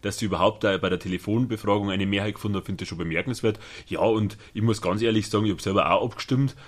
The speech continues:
und bei mir ist es auch in die Richtung gegangen, weil ich kenn auch dieses System mit gelber Sack, gelber Tonne aus meinem Studienort noch und hab das damals eben als Student unmotorisiert und so sehr attraktiv gefunden.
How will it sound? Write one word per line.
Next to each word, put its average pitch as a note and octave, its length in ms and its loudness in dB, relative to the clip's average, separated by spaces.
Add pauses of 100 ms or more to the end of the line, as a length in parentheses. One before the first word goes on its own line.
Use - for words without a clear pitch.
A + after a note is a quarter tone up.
(180)
und G#2 480 0
bei G#2 80 2
mir G2+ 160 4
ist A2 140 2
es A2 40 6
auch A2+ 60 6
in A#2+ 80 2
die G#2 80 4
Richtung F#2+ 340 -2
gegangen, F2 280 -2
weil F2+ 80 -2
ich F2 100 -2
kenn F#2+ 300 -2
auch G2+ 180 2
dieses G2+ 380 -4
System G2 320 -2
mit F#2+ 160 -2
gelber F2+ 240 -2
Sack, F#2+ 240 -4
gelber F#2 220 -2
Tonne G2 260 -2
aus F2+ 80 -2
meinem F#2 140 -4
Studienort B2 540 0
noch G#2+ 180 2 (360)
und G2 80 2
hab G#2 120 0
das - 180 -2
damals A#2 420 4
eben G#2 320 0
als F#2 240 0
Student A2 480 2
unmotorisiert A#2+ 760 2
und G2+ 120 2
so F#2+ 140 -2
sehr F2 240 -2
attraktiv F#2 480 -4
gefunden. B2+ 320 2